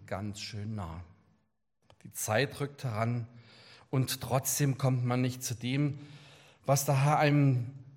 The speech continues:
zeigen will und auch zeigen soll, was man weitergibt, was er uns zu sagen hat.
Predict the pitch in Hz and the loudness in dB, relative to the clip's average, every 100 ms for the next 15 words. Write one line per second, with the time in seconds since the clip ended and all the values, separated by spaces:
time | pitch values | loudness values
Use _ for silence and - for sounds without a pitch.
0 | - _ - - 123 160 180 190 170 120 | -20 _ -4 0 2 2 2 0 0 -2
1 | 107 165 226 160 139 - 127 - - 123 | -2 0 0 -2 -4 -6 -8 -8 -6 -4
2 | 156 151 120 131 160 139 139 151 139 127 | -2 -4 0 0 0 -2 -2 0 0 -2
3 | - 131 104 95 - - - 104 - - | -4 -4 -6 -8 -10 -10 -4 -4 -4 -6
4 | 120 131 135 - - - - 139 131 - | -2 -2 -2 -6 -10 -14 0 2 4 2
5 | - 127 113 117 117 101 98 - | -2 -2 0 -2 -2 -2 -4 -6